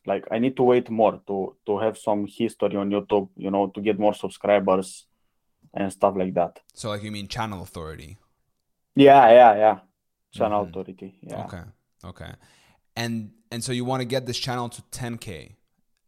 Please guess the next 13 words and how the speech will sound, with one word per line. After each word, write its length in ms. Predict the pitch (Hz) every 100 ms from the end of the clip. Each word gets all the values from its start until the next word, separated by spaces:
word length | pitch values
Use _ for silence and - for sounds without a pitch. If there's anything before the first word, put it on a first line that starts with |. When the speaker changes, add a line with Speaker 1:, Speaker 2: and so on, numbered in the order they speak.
| _ 101
Speaker 2:
and 140 | 104
you 60 | 113
Speaker 1:
Yeah, 180 | 104
Speaker 2:
believe 220 | 107 110 -
Speaker 1:
yeah. 60 |
Speaker 2:
that's 180 | 95 -
possible? 680 | - 82 82 - - - _ _ _ _ _ _ _ _ 113
Speaker 1:
I 120 | 120
do, 240 | 120 143 -
I 120 | 107
do, 180 | 113 123
yeah. 220 | 107 123 - - -
<laughs> 60 | -